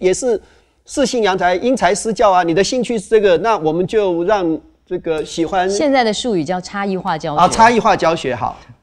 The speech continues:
Speaker 1: 好，没有关系。那这个是到底是，呃，目前的这个教育部的立场是什么？呃，然后，呃，你，你们，你们，你们如何，如何，就是说看待这个，这个，这个问题？这到底是不是一个问题？或者你们个别的学校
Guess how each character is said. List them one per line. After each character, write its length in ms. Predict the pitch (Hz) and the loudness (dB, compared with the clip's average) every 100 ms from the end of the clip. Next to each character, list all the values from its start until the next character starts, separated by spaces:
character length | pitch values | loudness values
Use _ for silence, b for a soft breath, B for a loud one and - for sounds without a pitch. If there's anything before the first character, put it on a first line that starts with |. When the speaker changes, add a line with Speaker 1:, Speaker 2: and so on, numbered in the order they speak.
| _ | _
Speaker 1:
好， 260 | 131 123 - | -6 -6 -4
没 100 | 170 | -4
有 40 | |
关 160 | 170 170 | -2 -4
系。 140 | 127 B - | -8 B -4
那 200 | 247 240 b b b _ _ | -4 -4 b b b _ _
这 160 | 311 254 | 2 4
个 100 | 196 | 2
是 160 | 220 | 0
到 220 | - 240 | 2 4
底 400 | 143 151 135 131 | 4 0 -4 -4
是， 400 | - - - 180 - | -8 -16 -6 -6 -4
呃， 180 | 139 139 143 | -4 -4 -4
目 260 | 226 262 196 | -2 0 0
前 500 | - 151 143 147 160 | -2 -6 -4 -4 -4
的 200 | 156 143 | -4 -6
这 220 | - 160 | -6 -8
个 140 | - 139 | -6 -6
教 180 | 196 180 | -2 -4
育 40 | |
部 140 | 175 | -4
的 120 | 156 147 | -4 -2
立 180 | 180 | -4
场 220 | 143 123 131 | -4 -10 -12
是 80 | |
什 100 | 135 | -12
么？ 220 | 117 - _ _ _ _ - | -14 -16 _ _ _ _ -8
呃， 340 | 143 135 131 - _ | -4 -4 -6 -12 _
然 240 | - 156 175 | -4 -2 -2
后， 540 | - 214 180 151 139 - _ | -2 0 0 -4 -6 -12 _
呃， 400 | 139 131 131 127 - | -10 -8 -10 -12 -4
你， 160 | 156 165 | -4 -2
你 80 | 165 | -2
们， 160 | 165 190 | -2 -2
你 80 | 160 | -2
们， 200 | 160 175 156 | -2 -4 -4
你 60 | |
们 200 | 151 170 - | -4 -4 -6
如 220 | 135 190 | -4 -2
何， 260 | - 151 151 _ - | -2 -4 -4 _ -12
如 220 | 139 165 | -8 -4
何， 160 | 156 160 - _ _ _ _ | -4 -6 -10 _ _ _ _
就 80 | 165 | -12
是 60 | 160 | -10
说 80 | 160 | -10
看 280 | - 220 | -4 -2
待 160 | 165 160 | 0 -2
这 280 | - 165 156 | -2 -4 -4
个， 160 | 143 | -6
这 200 | 120 156 | -8 -8
个， 140 | 143 131 | -8 -8
这 160 | 160 | -8
个 60 | 127 | -8
问 120 | 143 | -8
题？ 80 | 127 | -6
这 120 | 247 | -4
到 160 | 240 233 | 0 0
底 80 | 147 | 0
是 100 | 208 | -6
不 80 | 160 | -8
是 120 | 160 | -6
一 20 | |
个 60 | 160 | -6
问 120 | 156 | -6
题？ 120 | 147 | -6
或 100 | 190 | -6
者 80 | 160 | -4
你 120 | 139 | -4
们 120 | 160 | -4
个 180 | 165 214 | -2 -2
别 220 | - 143 | -2 -4
的 80 | 139 | -6
学 180 | - 139 | -8 -10
校 380 | 180 147 120 | -4 -4 -4